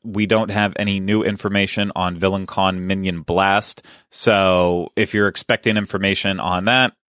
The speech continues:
I'm sorry, we don't have anything for you. Uh, there w-, will be new details coming at some point in the future, uh, hopefully soon, along with the opening date. But as of right now,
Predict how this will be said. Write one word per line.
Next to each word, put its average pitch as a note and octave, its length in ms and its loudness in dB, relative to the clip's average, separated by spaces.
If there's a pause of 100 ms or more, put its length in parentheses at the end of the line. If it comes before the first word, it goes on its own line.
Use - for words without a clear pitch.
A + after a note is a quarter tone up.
I'm F2 160 -6
sorry, E2+ 320 0
we F2 100 -2
don't F2 200 0
have F#2 220 0
anything F#2+ 400 -2
for G2 260 2
you. G2 280 4 (360)
Uh, E2+ 320 2
there F#2+ 260 2
w-, F#2 180 0 (100)
will G#2 400 4
be G#2+ 220 4
new G#2 240 4
details G2+ 500 2
coming A2 360 0
at F#2+ 200 -2
some G#2+ 220 -2
point G#2 280 0
in G2 80 -4
the F2+ 60 -4
future, C#3 540 2 (280)
uh, F2+ 200 2
hopefully G2+ 360 2
soon, A2+ 380 2
along F#2+ 480 -2
with F2+ 200 -2
the F#2+ 220 -2
opening A#2 440 2
date. G#2+ 360 2
But F#2 220 2
as F#2+ 220 0
of E2+ 100 -6
right F#2+ 180 2
now, F2 360 0